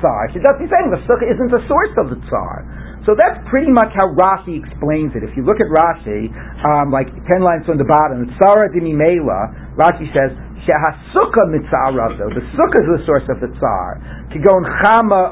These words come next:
otzina, osircha, bidvarim shesichich behen, or smelliness. And here,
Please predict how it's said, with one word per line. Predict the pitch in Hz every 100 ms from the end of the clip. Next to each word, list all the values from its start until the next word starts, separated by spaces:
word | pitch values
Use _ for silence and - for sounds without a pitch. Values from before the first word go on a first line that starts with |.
| 143
otzina, | - - 233 226 190 185
osircha, | 127 127 - 226 220 - 185 175 - -
bidvarim | 151 120 185 185 -
shesichich | - 220 214 208 180
behen, | 170 170 147
or | - -
smelliness. | 156 196 196 180 175 170 - - - -
And | 180
here, | 190 330 277 202 202 202